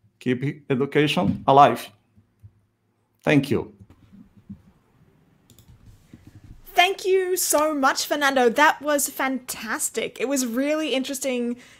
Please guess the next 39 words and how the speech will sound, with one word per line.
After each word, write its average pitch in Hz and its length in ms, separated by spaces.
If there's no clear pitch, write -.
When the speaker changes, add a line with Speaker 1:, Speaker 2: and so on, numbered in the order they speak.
Speaker 2:
to 226 180
see 233 320
some 240 220
of 233 140
the 226 80
differences 226 720
between 208 720
the 208 160
education, 226 800
uh, 214 500
that, 208 480
that 208 140
I 220 180
am 220 340
used 233 380
to 233 420
and 214 220
the, 202 260
that 190 140
we 240 160
see 247 280
across 220 340
regional 226 380
areas 233 420
in 208 80
Australia 240 460
as 220 140
well, 226 360
and, 220 120
and 208 160
compare 220 400
it - 80
to 214 60
something 214 320
that, - 240
that's, - 340
um, 226 320
quite - 520
different. 247 460